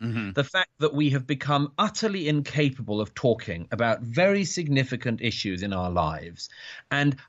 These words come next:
Speaker 2: I'm trying to lay the path out for what would be a reasonable way to discuss really tricky, undeniably tricky, but vital issues.
Speaker 1: Mm-hmm. Well, it's interesting. You, you, uh, you hinted on this before, and it's, it's a big point that all, uh, a lot of the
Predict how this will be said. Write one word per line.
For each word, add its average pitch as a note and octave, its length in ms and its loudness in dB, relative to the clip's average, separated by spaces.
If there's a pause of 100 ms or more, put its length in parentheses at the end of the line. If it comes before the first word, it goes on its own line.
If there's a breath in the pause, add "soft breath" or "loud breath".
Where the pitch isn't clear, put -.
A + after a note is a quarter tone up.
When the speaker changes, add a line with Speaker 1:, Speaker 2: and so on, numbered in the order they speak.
Speaker 2:
I'm C#3+ 160 0
trying G#3+ 600 0
to E3 140 -2
lay E3 300 2
the D#3 100 -2
path C#3 440 0
out A2 260 0
for A2 180 -6
what C3 320 4
would C3+ 180 -2
be A#2 160 2
a G#2 60 2
reasonable D3 760 4
way F#2 360 4
to A2+ 100 -8
discuss G2+ 640 0
really F#3+ 480 2
tricky, A2 440 0
undeniably C3 640 2
tricky, G#2+ 400 -4 (220 soft breath)
but D3 140 0
vital A#2 460 0
issues. - 520 -14
Speaker 1:
Mm-hmm. F#2+ 260 -6 (300 loud breath)
Well, E3 100 4
it's E3 100 2
interesting. F3 440 0
You, C3+ 180 0
you, C#3 280 -2
uh, B2+ 280 4
you C#3 220 -4
hinted D3+ 260 0
on C#3+ 140 4
this B2+ 120 -4
before, B2+ 440 0
and A#2 300 -2
it's, A2+ 260 -10
it's A#2+ 140 -8
a A2+ 40 -4
big C#3 280 -6
point A#2+ 280 -8
that A#2 240 -4
all, C#4 220 0 (160)
uh, D3+ 100 -10 (380)
a C#3 40 -4
lot C4+ 200 0
of D4+ 80 -6
the E3 180 0